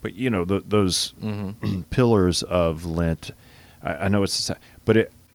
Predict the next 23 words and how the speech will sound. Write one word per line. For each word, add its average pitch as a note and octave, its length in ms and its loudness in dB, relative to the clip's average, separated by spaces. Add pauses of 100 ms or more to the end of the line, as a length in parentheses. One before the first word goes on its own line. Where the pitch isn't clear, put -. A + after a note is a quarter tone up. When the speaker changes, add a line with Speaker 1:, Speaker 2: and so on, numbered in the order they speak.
(120)
Speaker 1:
often A2 560 2
frame G#2+ 560 0
it D#2+ 220 -4
sort G#2 280 2
of F2+ 100 0
what F#2 120 2
you're F2 180 2
saying D#2+ 500 0
is, E2 160 -4
like, E2+ 200 -2 (720)
if G2+ 120 0
I A#2 120 6
had, C#3 120 6 (200)
were A2 160 4
to F#2 80 0
spiritually F#2 560 2
evaluate E2+ 640 2
my E2 160 -4
life D#2+ 580 -6 (220)
going F2+ 400 2
into F2 340 0
Lent, D#2 480 -6 (400)
I - 60 -20